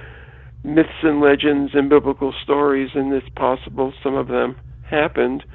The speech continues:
And there was a large event in early in, um, in Alaska, uh, a hundred ten years ago, but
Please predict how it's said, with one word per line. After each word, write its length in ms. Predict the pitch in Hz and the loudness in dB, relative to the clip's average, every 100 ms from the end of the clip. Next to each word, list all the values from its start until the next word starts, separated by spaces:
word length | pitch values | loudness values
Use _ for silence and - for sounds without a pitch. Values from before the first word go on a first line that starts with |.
| - - - - - | -20 -20 -20 -20 -6
And 320 | 135 131 127 | 0 2 2
there 120 | 135 | 2
was 160 | 135 127 | 0 0
a 60 | 131 | -2
large 380 | 127 127 127 123 | 2 2 2 -2
event 420 | 117 127 127 123 | -2 -2 -2 -4
in 160 | 120 | -4
early 520 | 123 120 120 120 117 - | -2 -2 -2 -4 -6 -6
in, 320 | 123 123 120 | -6 -6 -6
um, 380 | 117 120 120 - - - - - - - - | -4 -4 -6 -10 -20 -20 -20 -20 -20 -20 -4
in 160 | 120 | -2
Alaska, 840 | 123 - 170 151 156 - 120 110 - - - | 0 -2 -2 -2 -4 -4 -2 -2 -4 -16 -12
uh, 40 | 131 | -10
a 580 | 120 113 123 - - - 185 - | -6 -8 -8 -12 -14 -14 -18 -20
hundred 380 | - 139 123 120 - | -10 -6 -4 -6 -8
ten 240 | - 127 120 | -8 -6 -2
years 300 | 127 131 131 | -2 -4 -6
ago, 420 | 120 117 110 107 - - - - - - - | -2 0 2 0 -4 -18 -20 -20 -20 -20 0
but 140 | 127 | 0